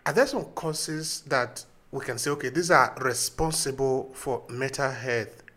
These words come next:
that have become very alarming today in the society? I mean, the African diaspora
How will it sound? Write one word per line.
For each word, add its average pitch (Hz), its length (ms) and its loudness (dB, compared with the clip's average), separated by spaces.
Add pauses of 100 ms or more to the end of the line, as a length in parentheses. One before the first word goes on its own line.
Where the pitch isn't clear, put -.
(120)
that 131 100 4
have 113 140 2
become 127 360 -2
very 135 300 2
alarming 135 840 2
today 117 360 -4
in 110 120 -10
the 110 80 -8
society? 113 600 -4 (220)
I 123 60 0
mean, 135 240 -2 (180)
the 123 100 -2
African 135 420 -2
diaspora 123 600 -2